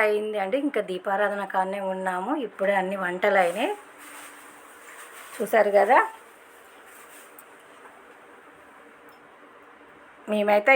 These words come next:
ఇలా చేసుకుంటాము, మీరు ఎలా చేసుకుంటారో కామెంట్లో పెట్టండి. నేను ఇప్పుడు ఇక్కడ పూజ కంప్లీట్ అయింది అని అంటే మా గల్లీలో ఉన్న వినాయకుని కాడికి వెళ్తానండి, అక్కడ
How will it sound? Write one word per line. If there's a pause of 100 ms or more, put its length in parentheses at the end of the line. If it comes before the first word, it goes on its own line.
ఇలా (120)
చేసుకుంటాము, (380)
మీరు
ఎలా (100)
చేసుకుంటారో (100)
కామెంట్లో
పెట్టండి. (720)
నేను
ఇప్పుడు
ఇక్కడ (140)
పూజ (160)
కంప్లీట్
అయింది
అని
అంటే (120)
మా (120)
గల్లీలో (120)
ఉన్న
వినాయకుని
కాడికి
వెళ్తానండి, (880)
అక్కడ